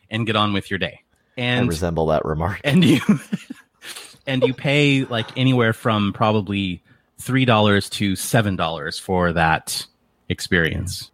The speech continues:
Speaker 1: What shocked me when I moved to Croatia is that, for starters, the pace,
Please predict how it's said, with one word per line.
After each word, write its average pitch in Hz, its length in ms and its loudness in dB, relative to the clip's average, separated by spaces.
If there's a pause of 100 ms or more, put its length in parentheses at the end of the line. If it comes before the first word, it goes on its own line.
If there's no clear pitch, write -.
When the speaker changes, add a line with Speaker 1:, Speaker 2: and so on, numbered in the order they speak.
Speaker 1:
What 131 300 -2
shocked - 580 0
me 78 320 -6 (200)
when 110 200 0
I 107 120 4
moved 117 300 0
to 123 60 -4
Croatia 98 760 2
is 101 220 -6
that, 95 160 -6
for - 160 -16
starters, 92 1000 0 (680)
the 123 140 0
pace, - 640 -2